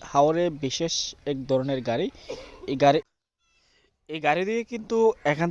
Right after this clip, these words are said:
থেকে পঞ্চাশ টাকা করে জনপ্রতি যাবেন কুমরি হাওরের বুক চিরে, আর এখান থেকে অনেকে আবার মোটর সাইকেল যোগে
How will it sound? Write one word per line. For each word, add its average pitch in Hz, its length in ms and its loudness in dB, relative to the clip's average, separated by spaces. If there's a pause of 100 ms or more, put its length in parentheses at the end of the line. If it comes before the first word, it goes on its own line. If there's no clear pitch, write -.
থেকে 202 240 -2 (240)
পঞ্চাশ 139 400 0
টাকা 160 260 -6
করে 175 180 0 (320)
জনপ্রতি 135 540 0 (840)
যাবেন 135 280 2 (280)
কুমরি 147 400 0
হাওরের 139 440 2
বুক 123 200 -8
চিরে, 165 200 -2 (100)
আর 131 160 4
এখান 165 240 -6
থেকে 190 180 -2 (160)
অনেকে 143 360 -2
আবার 185 140 4 (140)
মোটর 165 380 -2
সাইকেল 175 300 -2 (100)
যোগে 143 220 0